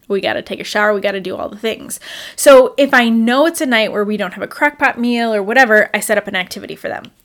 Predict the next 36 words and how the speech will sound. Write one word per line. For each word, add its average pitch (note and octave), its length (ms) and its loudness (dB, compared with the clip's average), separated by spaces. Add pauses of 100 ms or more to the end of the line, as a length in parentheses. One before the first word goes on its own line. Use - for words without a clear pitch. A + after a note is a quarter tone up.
So - 300 -8 (240)
we've G#3 160 -4
gone G#3 160 2
off G3+ 160 -4
the G3+ 100 -6
rails - 260 -6
for - 80 -8
a - 60 -8
second. - 360 -10
But A3 340 4 (280)
so - 140 0
last B3+ 360 2
night G#3 360 -2 (360)
I G3+ 160 6
set G#3+ 320 -2
up, G3 300 -2 (260)
I G#3+ 100 -2
gave G#3+ 180 0
them A3+ 200 -2
each, G#3+ 380 -4 (160)
um, F#3 500 -2 (380)
like, G#3+ 160 -4
a F3 60 -4
cake - 320 -8
pan E4+ 440 -2 (480)
and G3+ 600 0
a G3+ 40 -6
cup A3 240 -4
of C#4+ 160 0
water G#3 340 4
and G3+ 160 -2
a F#3+ 140 -8
little F#3+ 180 -2
bit A3+ 140 -4
of C4 160 -4
soap. G3+ 280 0